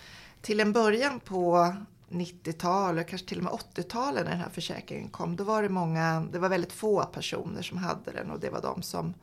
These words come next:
ofta nyckelpersoner som man kallar det i företag. Men det där har ändrats dramatiskt så som det ser ut idag, och försäkringen har också vuxit i antal kraftigt under tvåtusentalet.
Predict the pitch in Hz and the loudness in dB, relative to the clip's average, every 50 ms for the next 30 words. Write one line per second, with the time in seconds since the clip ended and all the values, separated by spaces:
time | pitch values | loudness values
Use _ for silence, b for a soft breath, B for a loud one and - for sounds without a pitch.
0 | b b b - 170 - - - 175 - - 185 190 180 185 - - - - 165 | b b b -12 -12 -6 0 0 0 2 2 2 0 0 -2 -6 -10 -4 -2 -2
1 | 160 160 165 185 170 - 190 190 185 180 156 143 - - - - - - - - | -2 -2 -2 -2 0 0 2 2 2 2 0 -2 -4 -6 -6 -8 -8 -10 -8 -8
2 | - - - - - 147 143 131 - - - - 185 170 160 160 160 175 - - | -6 -6 -6 -6 -6 -8 -6 -6 -8 -8 -6 -4 -2 -2 0 0 -2 -4 -4 -2
3 | 208 180 151 156 - 185 185 202 196 220 214 208 196 185 180 175 170 165 175 175 | 0 0 0 0 0 -2 0 2 4 4 4 6 4 4 4 2 2 2 0 -2
4 | - - - 175 185 190 190 190 214 208 185 175 160 - - - - - - - | -2 -4 -2 2 2 2 4 4 2 2 0 -2 -4 -6 -6 -6 -6 -8 -10 -12
5 | - - 214 208 - - - - - - - - - - 156 160 - 160 160 156 | -18 -18 -18 -18 -18 -20 -20 -20 -20 -14 -10 -8 -4 -4 -4 -4 -2 -2 -2 -2
6 | 160 - - 165 165 160 160 190 185 202 208 190 170 156 156 160 - - - - | 0 0 0 0 0 0 -2 -2 2 4 6 6 6 6 4 2 0 -4 -8 -14
7 | - - - - 185 - 190 170 165 - 160 165 160 - - 165 156 190 190 - | -16 -14 -10 -6 -4 -2 -2 -2 -2 -2 -4 -4 -4 -4 -4 -4 -4 -4 -6 -6
8 | - - 156 156 - - 196 180 170 156 165 - - - 233 190 160 156 156 - | -6 -6 -4 -2 0 0 0 0 0 -2 -4 -4 -2 2 2 4 4 2 0 -4
9 | - B B B B B B B B - - - - - - 151 151 - - 156 | -8 B B B B B B B B -6 -6 -6 -6 -6 -6 -6 -4 -4 -2 -2
10 | 156 156 160 160 156 160 160 160 - 185 175 165 - 165 170 - 175 175 - 233 | 0 0 0 0 0 0 -2 -2 -2 -2 -2 -2 -2 -4 -4 -4 -4 -4 -2 0
11 | 233 214 208 185 - - - | 0 0 0 0 0 -2 -4